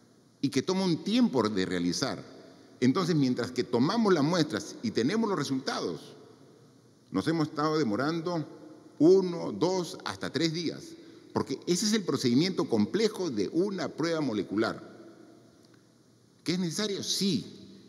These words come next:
Por eso estamos comprando de esas pruebas moleculares doscientas mil pruebas más.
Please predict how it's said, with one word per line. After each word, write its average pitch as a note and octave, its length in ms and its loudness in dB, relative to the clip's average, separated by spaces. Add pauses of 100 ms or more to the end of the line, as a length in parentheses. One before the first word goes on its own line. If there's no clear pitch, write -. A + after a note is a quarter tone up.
(140)
Por A2+ 120 2
eso D#3 100 0
estamos D#3+ 240 -2
comprando D3+ 460 0
de C3+ 140 2
esas F3+ 200 -2
pruebas E3+ 260 -2
moleculares D3 760 -2 (280)
doscientas C#3 880 2
mil G3+ 260 2
pruebas F3 260 0
más. D3 380 -2